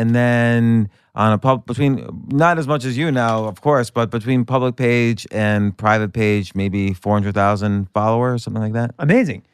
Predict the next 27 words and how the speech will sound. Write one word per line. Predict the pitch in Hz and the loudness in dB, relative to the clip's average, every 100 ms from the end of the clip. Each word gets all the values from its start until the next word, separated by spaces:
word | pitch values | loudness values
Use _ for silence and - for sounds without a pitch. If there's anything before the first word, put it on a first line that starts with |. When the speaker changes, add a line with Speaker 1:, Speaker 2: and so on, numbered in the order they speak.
| - | 0
Speaker 2:
But | 208 | 2
if | 202 | 4
you | 208 | 4
look | 262 | 2
at | 233 | 2
your | 170 | 0
personal | - 254 247 160 | 2 0 0 -4
friends, | 117 113 101 107 | -4 -4 -4 -4
right? | 113 | -2
I | 139 | -2
have | 135 | -2
three | 147 156 | -2 0
thousand, | 151 135 127 131 120 120 | 2 0 0 -2 -6 -4
you | 123 | -2
have | 113 | 0
Speaker 1:
Mm. | |
Speaker 2:
five | 117 139 | 0 0
thousand. | 139 123 123 117 _ _ - | 0 -2 -2 -6 _ _ -8
Like, | 160 - _ _ - | -8 -8 _ _ -4
how | 214 | 0
many | 254 | 4
of | 233 | 4
your | 208 | 2
friends | 165 180 143 | 2 2 2
are | |
software | 127 156 135 | 0 -2 0
engineers? | 127 120 117 90 - - | 0 2 2 0 -4 -18